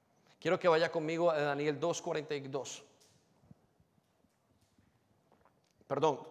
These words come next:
dos cuarenta y cuatro, chicos, no lo tenía previsto, es dos cuarenta y cuatro. Escuche lo que dice: "Sin embargo, en esos días el Dios del cielo enviará a un rey". ¿Enviará a quién?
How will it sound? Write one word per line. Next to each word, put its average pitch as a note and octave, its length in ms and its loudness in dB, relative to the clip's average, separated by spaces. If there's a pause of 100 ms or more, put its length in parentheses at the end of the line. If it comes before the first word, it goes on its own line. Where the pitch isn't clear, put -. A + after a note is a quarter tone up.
dos E3+ 240 4
cuarenta E3+ 360 0
y - 20 -4
cuatro, C3+ 380 2
chicos, C3 480 -10
no C#3 160 -2
lo D#3 100 2
tenía D3+ 420 -2 (540)
previsto, D3 680 -6 (420)
es B2 160 -14
dos E3+ 240 0
cuarenta D#3+ 340 0
y C#3 40 -6
cuatro. A#2 360 -4 (680)
Escuche D#3+ 320 -4
lo F3 120 0
que E3 100 -4
dice: C#3 340 -6 (280)
"Sin G3 300 0
embargo, E3+ 540 2 (1040)
en D#3 180 -2
esos F#3+ 360 0
días E3 520 0
el C3+ 420 -6 (320)
Dios F#3 320 0
del F#3+ 160 -4
cielo B2+ 440 -2 (540)
enviará C#3 840 -2
a D3 120 -2
un D3 280 -4
rey". C3+ 460 -4
¿Enviará D3 380 0
a E3 40 -2
quién? A3+ 320 -2